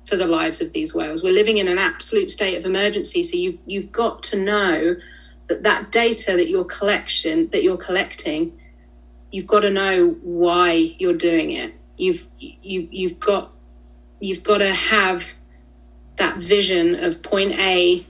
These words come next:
to point Z, point Z being further protection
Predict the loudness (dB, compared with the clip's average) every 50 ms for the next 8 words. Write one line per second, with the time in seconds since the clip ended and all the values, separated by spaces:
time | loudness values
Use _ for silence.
0 | -12 -10 -6 -4 -4 -4 -2 0 2 2 2 2 2 2 2 2 2 2 4 4
1 | 4 2 2 0 -6 -4 -2 0 0 0 0 0 2 4 4 4 4 4 2 4
2 | 4 4 4 4 2 0 0 -2 -2 -4 -6 -10 -18 -18 -8 -4 -2 0 0 0
3 | 0 -2 -4 -4 -4 -2 0 0 0 -2 -2 -4 -4 -4 -4 -4 -6 -8 -10